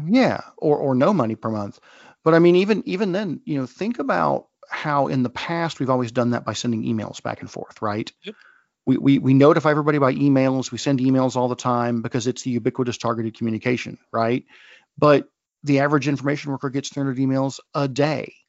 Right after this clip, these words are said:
Speaker 1: They don't see a lot of them 'cause they're spam and they get caught by E O P and things like that. But that's still a lot of emails that you've gotta wade through, e-, especially if a bunch of, especially if you're in I T, a whole bunch of those emails are,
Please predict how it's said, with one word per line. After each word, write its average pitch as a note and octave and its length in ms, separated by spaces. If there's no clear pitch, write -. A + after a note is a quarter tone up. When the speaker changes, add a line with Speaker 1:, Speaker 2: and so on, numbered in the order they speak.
Speaker 1:
They B2 100
don't - 160
see A3 160
a A#3 60
lot B2+ 200
of C3 60
them C3+ 120
'cause B2 160
they're A2 100
spam A2+ 640
and A#2 100
they A2 80
get B2 160
caught B2+ 240
by A2+ 120
E A#2+ 200
O A2+ 80
P B2+ 280
and A2 120
things A2 220
like A2 160
that. B2 300
But C#3 120
that's D#3+ 120
still G#3 220
a - 20
lot D3 220
of C3+ 60
emails D#3+ 360
that B2 140
you've C3 100
gotta A#2 140
wade C#3+ 340
through, - 380
e-, B2+ 180
especially F3+ 540
if C3+ 80
a A#2+ 40
bunch C#3+ 280
of, - 60
especially G3 400
if - 60
you're D#3 100
in C3+ 40
I B2 120
T, D#3 400
a - 40
whole D#3 140
bunch D#3 180
of D3+ 60
those B2+ 120
emails C#3 420
are, B2 440